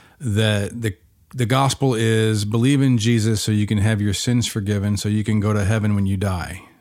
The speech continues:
Now, that's not the gospel. That's not even the teaching of the Bible.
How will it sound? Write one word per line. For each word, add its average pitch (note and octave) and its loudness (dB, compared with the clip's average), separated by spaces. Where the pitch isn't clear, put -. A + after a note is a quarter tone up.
Now, G#2 -2
that's B2 -4
not A#2+ 0
the G#2+ -6
gospel. F#2 -4
That's G#2 -8
not A2 2
even G#2+ 0
the F#2+ -2
teaching G#2+ -2
of F#2 -4
the F2 -4
Bible. F2 -8